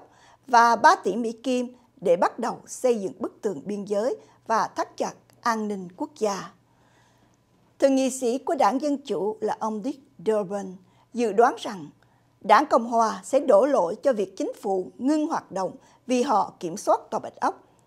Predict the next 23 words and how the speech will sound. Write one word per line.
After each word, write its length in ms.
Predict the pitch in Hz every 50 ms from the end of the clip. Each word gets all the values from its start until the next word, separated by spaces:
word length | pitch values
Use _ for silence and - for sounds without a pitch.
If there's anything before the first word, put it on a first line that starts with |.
| _ _
và 200 | - 247 226 190
cả 360 | - - - 151 165 - - 247 180
lưỡng 240 | 185 202 170 -
viện 280 | 220 - 240 175 - - - -
của 240 | - 160 127 - 185 _
Quốc 180 | - - 440 -
hội. 280 | - 240 180 - - - _ _ _ _ _ _ _ _ _ _ _ _ _ _ _ _ _ _ _ _ _ _ _ _ _ _ _ _ _ _ _ _ _ -
Tổng 160 | - 226 254
thống 160 | 269 370 370 440 -
Trump 420 | - 330 320 302 294 294 285 277 285 - _ _ _ _ _ _ _
cần 460 | - 240 226 220 214 208 202 202 202 - - _ _ _ _
một 280 | - 226 226 220 226 -
tỷ 260 | 240 220 208 208 269
năm 240 | 330 359 359 302 285
trăm 180 | 302 294 285 285
triệu 180 | - 247 202
Mỹ 160 | - 196 254
Kim 460 | 269 262 - - 262 254 254 240 247 247 -
để 320 | 180 175 170 185 208 220 440 - -
bắt 180 | - 453 - -
đầu 240 | 240 214 180 156 185
xây 240 | - - 254 233 214
dựng 280 | 185 196 185 - -